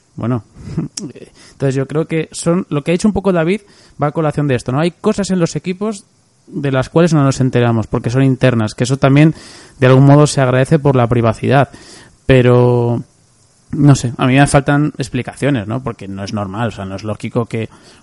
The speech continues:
un ciclista que no reviste ni ninguna lesión, ni ningún, pues eso, ninguna enfermedad o cualquier tipo de circunstancia que le impida correr la Vuelta, que directamente diga al equipo, pues no, oye, pues como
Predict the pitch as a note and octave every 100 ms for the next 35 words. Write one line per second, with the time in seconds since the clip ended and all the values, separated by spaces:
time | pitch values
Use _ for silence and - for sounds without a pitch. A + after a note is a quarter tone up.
0 | _ - B2+ B2+ B2 A#2+ A#2+ A2+ B2+ A#2+
1 | B2+ - A#2 A#2+ B2 A#2+ B2 A#2+ - B2+
2 | B2+ A#2+ A#2 A#2 A#2 A#2 A#2+ B2+ - A#2+
3 | A#2 A#2 A#2 A#2 A2+ A2+ A#2+ A#2+ A#2 A2+
4 | A#2 - A2+ A2 A#2 - A#2+ B2 B2+ B2
5 | B2 A#2+ - - - - - A#2+ A#2 A#2
6 | A#2+ A#2 - B2+ B2 - B2+ B2+ C3 C3
7 | - C3 C3 A#2 C#3 C3 A2+ G#2 A2 A#2
8 | A#2 A#2+ A#2+ A#2+ C#3+ C3 G#2 G2+ G2+ A2
9 | A#2 A#2 A#2 A#2 A#2+ A#2+ A#2 A2+ A2+ A2+
10 | A#2 A2 A#2 C#3 B2+ A#2 - - A2+ A2+
11 | A2